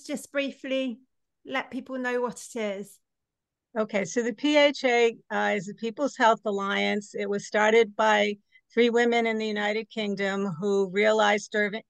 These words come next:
Speaker 2: during covid that their national healthcare system was broken, um, and decided that they were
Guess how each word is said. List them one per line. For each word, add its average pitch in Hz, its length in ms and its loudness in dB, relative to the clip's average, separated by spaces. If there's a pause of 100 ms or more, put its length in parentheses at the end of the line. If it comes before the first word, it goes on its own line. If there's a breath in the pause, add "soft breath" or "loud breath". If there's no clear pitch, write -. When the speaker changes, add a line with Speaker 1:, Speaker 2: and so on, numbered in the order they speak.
Speaker 2:
during 214 320 0
covid 202 580 -2
that 185 180 -4
their 190 160 -4
national 202 640 -2
healthcare 202 500 -2
system 196 480 -8
was 196 180 -8
broken, 185 680 -6 (560 soft breath)
um, 190 460 -4
and 202 340 -4 (160)
decided 214 600 0
that 202 180 -4
they 208 160 -2
were 196 160 -2